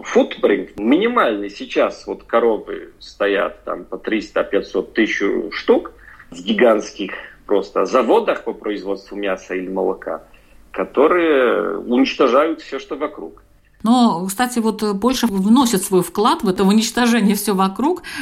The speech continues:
Speaker 2: Мне так кажется, что как раз-таки индустриальное сельское хозяйство Польше свойственно.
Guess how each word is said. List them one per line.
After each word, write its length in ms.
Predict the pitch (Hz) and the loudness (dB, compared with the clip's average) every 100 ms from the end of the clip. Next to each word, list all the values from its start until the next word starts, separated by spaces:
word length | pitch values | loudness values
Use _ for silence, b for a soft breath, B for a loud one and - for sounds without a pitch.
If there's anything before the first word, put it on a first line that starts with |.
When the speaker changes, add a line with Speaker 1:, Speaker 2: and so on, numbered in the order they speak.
| 214 | -2
Speaker 2:
Мне 240 | 180 202 170 | 2 4 2
так 200 | 233 - | -2 0
кажется, 400 | 247 220 196 196 | 0 0 -2 -6
что 400 | - 202 196 190 | -2 0 2 2
как 180 | 202 | 0
раз-таки 440 | 208 240 240 190 202 | 0 0 0 0 2
индустриальное 1080 | 196 190 208 233 233 220 202 190 185 180 B B | 2 2 0 2 2 4 4 4 4 2 B B
сельское 360 | - 233 226 196 | 0 0 2 0
хозяйство 540 | 196 202 233 330 226 | 2 2 2 0 0
Польше 380 | 196 226 247 254 | 2 2 2 -2
свойственно. 840 | 233 - 233 170 - 160 139 151 | -2 2 2 2 -2 -4 -2 -4